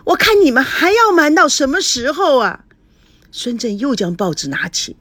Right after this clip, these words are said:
，“娜娜被赵熙推下水，报上写得清清楚楚，这不明摆着吗？赵熙有杀人的嫌疑。”“你们教出来的好儿子，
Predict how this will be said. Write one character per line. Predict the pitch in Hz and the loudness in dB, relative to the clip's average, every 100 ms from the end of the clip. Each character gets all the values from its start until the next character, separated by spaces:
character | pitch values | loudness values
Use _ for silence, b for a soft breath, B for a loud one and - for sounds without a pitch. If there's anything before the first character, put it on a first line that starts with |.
| b b b b b | b b b b b
，“娜 | 190 202 | -4 -2
娜 | 190 185 | -2 -2
被 | 185 190 | 0 0
赵 | 170 208 | 2 0
熙 | 220 - | 0 -4
推 | 220 - | -2 2
下 | 302 277 | 4 4
水， | 233 233 208 - b b b b _ _ | 2 2 0 -4 b b b b _ _
报 | 262 196 | 0 2
上 | 226 | 0
写 | 185 - 151 | -2 0 -2
得 | 190 | -2
清 | - - 359 311 | -4 0 2 2
清 | 285 269 | 2 0
楚 | 240 185 180 | 0 0 -2
楚， | 170 - b b b b b b - | -4 -10 b b b b b b -6
这 | 240 | -2
不 | 180 190 | 0 2
明 | 175 220 262 | 2 2 2
摆 | 214 156 | 0 -4
着 | - | -6
吗？ | 170 160 - _ b b b - | -8 -10 -16 _ b b b -2
赵 | 294 220 | 2 2
熙 | - 247 | 2 0
有 | 220 | 0
杀 | 175 - 285 269 | 0 -2 0 0
人 | 220 196 | 0 0
的 | 233 | 0
嫌 | - 247 285 | 2 2 2
疑。 | 233 220 _ _ _ _ _ _ _ _ - | 0 -6 _ _ _ _ _ _ _ _ -6
”“你 | 226 | -2
们 | 190 196 | -2 -6
教 | - 294 269 | -4 -2 -2
出 | - | -2
来 | 269 | -2
的 | 262 | -2
好 | 277 247 226 | -2 -2 0
儿 | 240 277 320 | 2 0 0
子， | - | -6